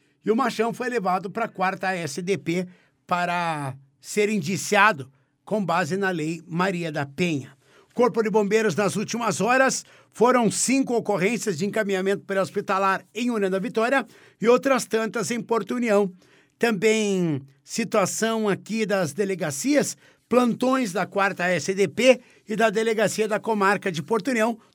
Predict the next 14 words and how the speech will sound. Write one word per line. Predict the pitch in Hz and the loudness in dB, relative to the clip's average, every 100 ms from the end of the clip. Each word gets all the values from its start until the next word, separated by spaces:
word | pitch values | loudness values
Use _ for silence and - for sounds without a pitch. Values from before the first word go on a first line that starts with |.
| - | -4
tudo | 254 254 | -2 0
calmo | 254 208 208 208 | 2 2 2 0
durante | 190 185 233 | 0 0 -4
todo | - 196 175 | -4 -4 -4
o | |
final | - 190 156 | -2 -2 -2
de | 139 | -4
semana. | 156 160 202 143 - _ _ _ _ | -2 0 0 -2 -8 _ _ _ _
Seriam | - 170 240 226 | -6 -4 -2 -2
estes | 254 254 240 | -2 -2 -2
os | 208 151 | -2 -2
principais | 233 208 214 - 220 185 | -4 -4 -2 0 2 2
destaques | 220 220 - 208 214 254 269 220 - - _ _ _ | 0 -2 4 4 4 2 0 0 -6 -12 _ _ _
da | 160 214 254 262 254 240 | 4 6 8 8 8 6